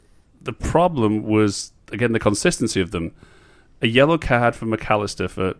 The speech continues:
barely, if, grabbing an arm. And yet later on, there was, um,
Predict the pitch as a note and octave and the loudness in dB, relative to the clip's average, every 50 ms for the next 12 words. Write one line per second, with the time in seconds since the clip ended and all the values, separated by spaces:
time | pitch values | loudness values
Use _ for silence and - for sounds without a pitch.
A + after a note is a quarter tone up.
0 | - - - G2+ G2 F#2 G2+ G#2 G#2+ A2 G#2+ G#2 G2+ G2+ G#2+ G#2+ G#2 G2+ G2 - | -14 -20 -16 -14 -6 0 4 6 6 6 6 4 2 0 0 0 0 0 0 -2
1 | - - - - - - - G#2+ F#2+ F#2 F#2+ F#2 F2+ F#2 G2+ G#2+ F#2+ E2 E2 E2+ | -12 -16 -18 -20 -14 -8 -4 -2 -2 0 0 -2 0 0 0 0 0 0 -2 -4
2 | G2 - - - _ _ - - _ _ _ - A#2 A#2 A#2 A2+ A2+ A2+ - - | -6 -8 -10 -20 _ _ -20 -20 _ _ _ -4 -2 0 2 4 2 2 2 0
3 | A2+ A#2 A#2+ A#2 A2 G#2+ A#2 C3+ C#3 A#2 A2 A2+ A#2+ A2 G#2+ A2+ A2 A2+ A2+ A2 | 0 0 0 0 0 2 4 4 4 4 4 2 0 0 0 0 0 2 0 -2
4 | A2 - _ _ _ - _ _ _ - - A2+ A#2+ A#2+ A2+ A2+ A2 A2 | -2 -8 _ _ _ -20 _ _ _ -2 0 0 2 2 0 0 -2 -4